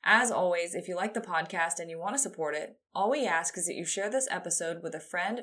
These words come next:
family member, or coworker who would benefit from it. One share can go a really long way and supports our mission to help as many people as possible to live a healthier, sustainable lifestyle.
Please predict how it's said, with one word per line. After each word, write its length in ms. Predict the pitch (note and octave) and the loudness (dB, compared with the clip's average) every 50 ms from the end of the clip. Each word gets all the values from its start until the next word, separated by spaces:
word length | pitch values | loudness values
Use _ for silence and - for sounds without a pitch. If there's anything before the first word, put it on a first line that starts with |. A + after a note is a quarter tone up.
| - | -6
family 280 | - F#3+ F#3 F#3+ G#3 G#3 | -6 -6 -4 -4 -4 -4
member, 280 | G#3 G#3+ G#3 G#3 A3 | -4 -4 -2 -2 -2
or 300 | G3+ - G3 G3+ A3 B3 | -2 0 0 0 0 0
coworker 560 | - - A#3+ A#3 G#3 E3 D3 D3+ - D3+ C#3+ - | -2 -4 -2 0 0 0 0 -2 -2 -4 -4 -4
who 100 | D#3+ D#3 | -4 -4
would 160 | D#3+ E3 D#3+ | -4 -4 -2
benefit 340 | D#3+ D#3+ D3 C3+ - - - - | -2 -4 -4 -4 -6 -10 -10 -10
from 180 | - A2 - | -10 -10 -8
it. 100 | - - - _ _ _ _ - - _ _ _ _ _ - | -10 -12 -14 _ _ _ _ -20 -20 _ _ _ _ _ -4
One 240 | F3+ F#3+ G3+ A#3 C#4 | -2 0 0 2 2
share 420 | C4+ - - F#3+ D#3+ D#3 D#3+ E3+ | 0 2 2 2 2 2 0 -4
can 120 | - F3 E3 | -6 -6 -4
go 160 | E3 D#3+ - | -2 -2 0
a 120 | - E3 | 0 -2
really 320 | D3 B2+ D#3+ F3 F3+ F#3+ G3+ | -4 -4 -4 -4 -2 -2 -2
long 360 | G3+ G3+ F#3+ F#3+ F#3+ F#3+ F#3 | 0 0 0 -2 -2 0 0
way 320 | F#3+ F#3 F#3 F#3+ G3+ G3+ - | 0 0 2 0 0 -2 -4
and 120 | F#3+ F3+ | -6 -6
supports 420 | - E3+ E3 - - F#3 F3+ F#3 - | -6 -8 -6 -4 -2 -2 -2 -2 -4
our 180 | - F#3 F#3 | -4 -4 -4
mission 320 | F3+ F3 F3+ - G#3 G3 F#3+ | -4 -4 -6 -6 -6 -4 -6
to 60 | F#3+ | -6
help 220 | D#3+ E3 D#3+ - - | -6 -6 -6 -6 -6
as 120 | G#3 E3 | -6 -6
many 380 | E3 E3 E3 E3 F3 F#3+ F#3+ G3 | -6 -4 -4 -4 -4 -4 -6 -6
people 300 | - G3+ F#3+ F#3 F3+ F#3 | -6 -6 -6 -4 -4 -4
as 80 | F3+ F3+ | -4 -4
possible 600 | - G3+ F#3+ F#3+ - - A3+ A#3 A#3+ B3 B3 - - | -2 -2 -2 0 0 0 0 0 0 -2 -2 -4 -6
to 80 | - | -4
live 180 | E3+ D#3+ D#3 - | -2 -2 -2 -4
a 60 | E3 | -6
healthier, 640 | D3+ - - - D3+ D#3+ E3 - F3+ F3+ F#3 G3 A#3+ | -8 -8 -8 -6 -6 -6 -6 -4 -4 -4 -4 -4 -4
sustainable 640 | - - D#3+ - - - D#3 D3 D#3 D#3 D#3+ E3 D#3 | -2 0 0 0 0 0 -4 -6 -6 -6 -6 -4 -4
lifestyle. 680 | D3+ - - - - - - - C#3+ - - - - | -4 -4 -4 -4 -6 -4 -4 -4 -4 -4 -6 -8 -12